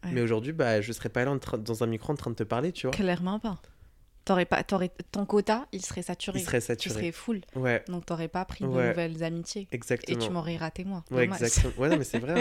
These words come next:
Speaker 1: <laughs>
Speaker 2: hein. Et aujourd'hui, je suis tellement reconnaissant. Et quand je l'ai dit à ma mère, elle m'a dit, « Je
Speaker 1: Ah
Speaker 2: te
Speaker 1: non.
Speaker 2: l'avais dit. »
Speaker 1: C'est vrai, elles avaient raison.
Speaker 2: C'est le, ouais.
Speaker 1: Mais en vrai, je réalise que te détacher d'une relation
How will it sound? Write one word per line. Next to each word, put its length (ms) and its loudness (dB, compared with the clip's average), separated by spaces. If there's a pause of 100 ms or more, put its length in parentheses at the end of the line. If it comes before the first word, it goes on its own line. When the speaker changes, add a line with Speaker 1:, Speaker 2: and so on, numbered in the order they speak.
(100)
Speaker 1:
<laughs> 80 -18
Speaker 2:
hein. 60 -4 (280)
Et 80 2
aujourd'hui, 300 -2
je 60 -6
suis 160 -8
tellement 260 -4
reconnaissant. 500 -2
Et 60 -4
quand 160 -2
je 80 -8
l'ai 80 -6
dit 120 -4
à 40 -4
ma 140 -2
mère, 180 -6
elle 60 -6
m'a 120 -4
dit, « 220 -6 (480)
Je 80 -20
Speaker 1:
Ah 180 0
Speaker 2:
te 40 4
Speaker 1:
non. 60 2
Speaker 2:
l'avais 280 4
dit. » 260 6 (280)
Speaker 1:
C'est 100 -14
vrai, 220 -12
elles 120 -14
avaient 160 -10
raison. 340 -12 (140)
Speaker 2:
C'est 160 -2
le, 400 2
ouais. 100 -8 (140)
Speaker 1:
Mais 300 -2
en 100 -2
vrai, 240 -4
je 80 -4
réalise 560 -4
que 200 -10 (1120)
te 100 -2
détacher 640 0 (800)
d'une 600 -4
relation 600 -6